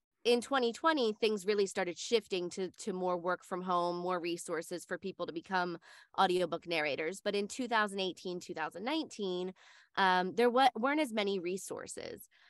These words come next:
Um, so I started on a website called A C X, uh, dot com. It's Audiobook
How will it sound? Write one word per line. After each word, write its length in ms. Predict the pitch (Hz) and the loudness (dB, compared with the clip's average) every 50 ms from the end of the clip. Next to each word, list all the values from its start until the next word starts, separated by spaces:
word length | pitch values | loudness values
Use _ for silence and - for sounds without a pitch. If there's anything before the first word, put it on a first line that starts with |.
| _ _ _ _ _ | _ _ _ _ _
Um, 320 | - 214 208 208 202 208 - | 4 4 4 4 4 2 0
so 160 | - 247 240 | 0 0 0
I 60 | 247 | 0
started 280 | 240 - 285 302 370 440 427 | 0 0 0 0 0 0 0
on 60 | 359 | 0
a 60 | 277 220 | 0 2
website 580 | 214 185 190 175 - - 180 160 151 - - | 2 2 2 0 -2 -2 0 0 0 -2 -4
called 320 | - - 170 160 170 165 - - | -6 -4 -2 -2 -2 -4 -4 -4
A 180 | 160 185 202 220 | -2 -2 -2 -2
C 300 | 214 - - 214 196 170 | -4 -6 -6 -4 -2 0
X, 480 | 160 185 - - - - - - - - _ _ - | -2 -2 -4 -8 -14 -14 -14 -14 -16 -18 _ _ -6
uh, 240 | 170 170 160 156 | -4 -2 -4 -4
dot 240 | 156 180 165 151 - | -2 -2 -2 -2 -2
com. 440 | - - - 175 170 196 226 247 247 - | -4 -4 -2 -2 -2 -2 -2 -4 -4 -4
It's 240 | 170 170 - - - | -4 -4 -6 -6 -2
Audiobook 540 | - 175 180 185 190 180 170 175 175 - - | 0 0 0 2 0 -2 -2 -2 -4 -6 -8